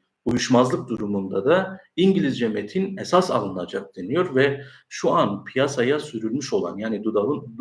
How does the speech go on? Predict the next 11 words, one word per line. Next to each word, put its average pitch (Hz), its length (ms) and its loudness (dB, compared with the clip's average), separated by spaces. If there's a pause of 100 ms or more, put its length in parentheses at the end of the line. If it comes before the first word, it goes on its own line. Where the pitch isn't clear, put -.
(120)
Rudav'ın 113 500 0
bu, 127 300 0 (320)
bu, 123 560 2
e, 110 80 -12 (800)
haber 123 380 2
sızdırmasıyla 123 1300 0 (340)
ele 98 200 0
geçmiş 175 400 2
olan 110 260 2
maddelere 98 680 2
bakılırsa 131 840 2